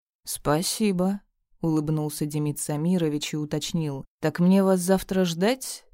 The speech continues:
Все нормально?» «Да, да, конечно. Я буду завтра. До свидания».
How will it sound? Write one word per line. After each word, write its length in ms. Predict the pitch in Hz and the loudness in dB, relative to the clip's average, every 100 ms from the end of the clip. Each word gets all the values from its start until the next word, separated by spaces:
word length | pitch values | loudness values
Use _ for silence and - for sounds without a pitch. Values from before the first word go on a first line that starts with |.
| - _ | -20 _
Все 220 | - 175 | -6 0
нормально?» 640 | 170 165 196 277 214 135 135 _ _ | 2 4 4 4 2 0 -8 _ _
«Да, 340 | 185 196 254 233 | -4 2 4 4
да, 260 | 240 220 | 4 2
конечно. 760 | 165 - 180 196 - 165 151 160 _ _ | -2 -4 0 0 0 -6 -8 -12 _ _
Я 260 | 202 202 202 | -2 2 2
буду 260 | 190 165 | 2 0
завтра. 500 | 160 160 - - 165 - - | 0 -2 -2 -8 -10 -10 -8
До 100 | 180 | -4
свидания». 520 | 190 180 165 160 | -2 0 0 -2